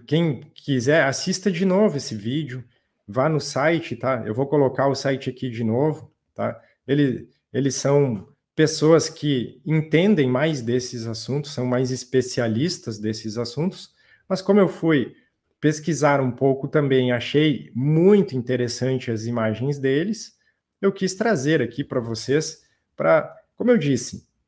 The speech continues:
ãh, pra vocês abrirem também, pra vocês estudarem, abrirem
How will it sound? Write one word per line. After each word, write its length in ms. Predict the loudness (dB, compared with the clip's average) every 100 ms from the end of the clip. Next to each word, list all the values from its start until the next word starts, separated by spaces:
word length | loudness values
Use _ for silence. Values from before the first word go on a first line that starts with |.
| _ _ _
ãh, 720 | -2 2 2 2 2 0 -4 -12 _ _ _ _ _ _
pra 140 | 0 2
vocês 600 | 2 2 4 4 2 -2
abrirem 580 | 0 2 4 4 4
também, 560 | 2 2 2 0 -2 -8 -18 _ _ _ _ _ _ _
pra 140 | -4
vocês 520 | -2 0 0 0 -2 -10 -10
estudarem, 800 | -10 -8 -4 0 4 4 4 0
abrirem 640 | -2 0 2 2 2 -2